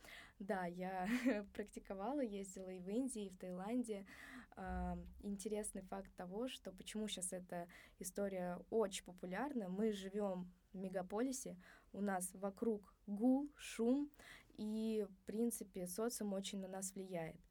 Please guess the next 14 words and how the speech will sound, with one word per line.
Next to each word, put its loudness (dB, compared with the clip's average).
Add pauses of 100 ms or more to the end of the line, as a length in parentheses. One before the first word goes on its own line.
(300)
Влияет 4
и 4
ваши, 0
там, -10
близкие, 6
родители, 0
друзья, 2 (140)
ваши 0
партнеры, 0
в-, -12
вообще 0
все 2
ваше 0
окружение. -2